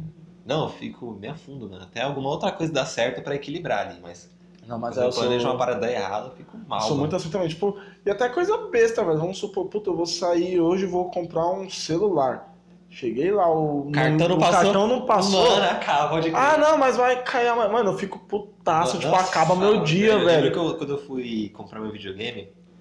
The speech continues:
Speaker 1: aí eu, pá, peguei um
Speaker 2: Com essas
Speaker 1: cartão
Speaker 2: paradas, eu acho
Speaker 1: ali,
Speaker 2: que eu sou
Speaker 1: né?
Speaker 2: até mimado pra
Speaker 1: Não,
Speaker 2: essa
Speaker 1: e
Speaker 2: parada quando
Speaker 1: cara,
Speaker 2: dá
Speaker 1: não,
Speaker 2: certo,
Speaker 1: mano,
Speaker 2: velho.
Speaker 1: videogame, pá, caralho, ansioso demais. Eu falei, "Meu, não vou falar pra ninguém que eu vou pegar um videogame agora pra não dar errado, né?" Naquelas. Cheguei lá, pá, combinei com, com o Pablo Escobar lá, o cara é boliviano,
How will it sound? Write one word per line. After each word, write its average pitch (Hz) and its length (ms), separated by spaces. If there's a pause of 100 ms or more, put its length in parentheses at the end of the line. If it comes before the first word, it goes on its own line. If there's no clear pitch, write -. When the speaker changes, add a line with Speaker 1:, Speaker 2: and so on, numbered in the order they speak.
(560)
Speaker 1:
aí 123 260
eu, 165 200
pá, 147 160
peguei 123 160
um 135 40
Speaker 2:
Com 160 60
essas 151 160
Speaker 1:
cartão 180 200
Speaker 2:
paradas, 185 200
eu 180 40
acho 175 40
Speaker 1:
ali, 160 100
Speaker 2:
que - 60
eu - 40
sou 156 100
Speaker 1:
né? 165 40
Speaker 2:
até 180 140
mimado 160 480
pra 160 100
Speaker 1:
Não, 202 80
Speaker 2:
essa 175 60
Speaker 1:
e 160 40
Speaker 2:
parada 147 220
quando 143 120
Speaker 1:
cara, - 20
Speaker 2:
dá 147 120
Speaker 1:
não, - 60
Speaker 2:
certo, 123 240
Speaker 1:
mano, 165 100
Speaker 2:
velho. 113 120
Speaker 1:
videogame, 127 420
pá, - 120 (220)
caralho, 147 260
ansioso 143 380
demais. 151 440
Eu 143 60
falei, 170 140
"Meu, 139 120
não 123 60
vou 139 100
falar 139 180
pra 131 140
ninguém 143 280
que 151 60
eu 175 60
vou 160 60
pegar 160 140
um 156 60
videogame 156 300
agora 135 280
pra 170 140
não 170 60
dar 196 120
errado, 127 340
né?" 127 100 (200)
Naquelas. 123 600 (600)
Cheguei 175 380
lá, 190 220
pá, 190 220
combinei 147 420
com, 113 380 (800)
com - 140
o 120 80
Pablo 117 220
Escobar 120 400
lá, 123 160
o - 40
cara 131 140
é 117 140
boliviano, 127 580